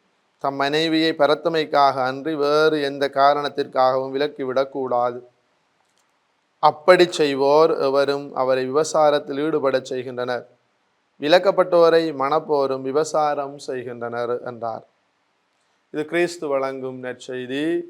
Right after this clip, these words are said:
கிறிஸ்துவே உமக்கு புகழ். கிறிஸ்து இயேசுவுக்குள்ளே பிரியமான உறவுகளே,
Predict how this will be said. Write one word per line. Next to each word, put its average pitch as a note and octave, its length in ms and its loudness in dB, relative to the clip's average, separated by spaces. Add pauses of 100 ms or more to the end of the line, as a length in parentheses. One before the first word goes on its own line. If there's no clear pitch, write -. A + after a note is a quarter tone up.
கிறிஸ்துவே B2+ 640 -10
உமக்கு A#2 320 -16
புகழ். A2+ 340 -12 (1040)
கிறிஸ்து E3+ 340 -4
இயேசுவுக்குள்ளே D3+ 880 0
பிரியமான C3+ 840 -6
உறவுகளே, C#3 800 0